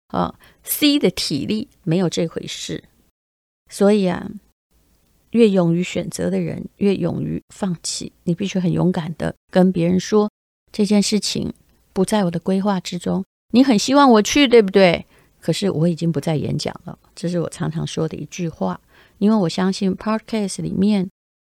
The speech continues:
嗯，能讲的内容，我比较自在的多，而且你光看到我，又不是看到林志玲，有什么意思呢？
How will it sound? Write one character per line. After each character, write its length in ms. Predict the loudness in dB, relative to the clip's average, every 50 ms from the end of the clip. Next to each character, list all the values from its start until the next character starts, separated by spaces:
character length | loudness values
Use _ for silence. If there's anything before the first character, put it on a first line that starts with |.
| _ _ 4
嗯， 380 | 6 6 6 6 6 4 4
能 180 | 6 8 8 8
讲 360 | 8 6 4 2 2 0 0
的 260 | 0 2 2 2 0
内 240 | 2 2 4 4 4
容， 480 | 4 4 2 2 2 0 0 0 -2 -4 -8 _ _
我 160 | 4 4 6
比 80 | 6 4
较 140 | 2 2 0
自 200 | 0 -2 -4 -2
在 200 | 0 2 2 2
的 140 | 2 0 -4
多， 340 | -6 -4 -6 -4 -4 -6 -6 -4
而 160 | -2 -2 -2
且 380 | -2 -4 -2 -2 -2 -2 -2 -6 -10 _ _ _
你 120 | 0 0 4
光 180 | 6 4 4
看 220 | 4 2 0 0 2
到 160 | 2 2 2
我， 300 | 0 -2 -4 -4 -6 -8
又 220 | -6 -2 0 0 0
不 120 | 0 -4
是 80 | -6 -6
看 200 | -4 -2 -2 0
到 140 | 0 0 0
林 200 | 0 -2 -4 -4
志 220 | -4 -2 -2 -2
玲， 220 | -2 -2 -6 -6 -6
有 140 | -2 -2 -2
什 120 | 0 0
么 80 | 0 2
意 140 | 2 0 -2
思 160 | -2 -4 -4
呢？ 180 | -4 -4 -4